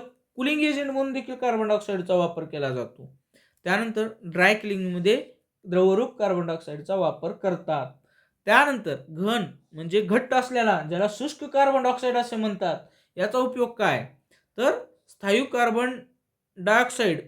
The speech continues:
याला शुष्क बर्फ असं म्हटलं जातं. आणि शुष्क बर्फ कोणत्या हवेला म्हटलं जातं, असा परीक्षेत प्रश्न यापूर्वी आलेला आहे. तर ते लक्षात घ्या की घनरूप कार्बन डायऑक्साईडला शुष्क बर्फ असा म्हटलं जातं.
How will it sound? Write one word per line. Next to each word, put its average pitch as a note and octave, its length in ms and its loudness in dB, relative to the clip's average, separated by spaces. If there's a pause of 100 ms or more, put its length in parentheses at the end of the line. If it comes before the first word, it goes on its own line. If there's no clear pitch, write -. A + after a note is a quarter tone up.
याला G3 400 4 (120)
शुष्क C4 280 -10
बर्फ A#3+ 380 0 (640)
असं G#3+ 200 0
म्हटलं G#3+ 300 -2
जातं. F#3+ 440 0 (260)
आणि F3+ 80 -10
शुष्क A#3+ 320 -4
बर्फ B3+ 380 4
कोणत्या B3+ 520 0
हवेला C4+ 340 4
म्हटलं A#3 260 -4
जातं, G#3+ 400 -6 (220)
असा G3 260 -2
परीक्षेत A3 400 -2
प्रश्न A3 340 -8
यापूर्वी A#3+ 360 2
आलेला F#3 280 4
आहे. F#3 120 -2 (320)
तर B3 100 -4
ते D4 260 0
लक्षात C4 300 0
घ्या F#3 200 -2
की A#3+ 120 -10
घनरूप A3 500 -4
कार्बन C#4 300 2
डायऑक्साईडला A#3 520 -2 (300)
शुष्क - 500 -8 (260)
बर्फ B3 380 0 (500)
असा A3 320 0
म्हटलं F#3 480 2
जातं. A3 440 2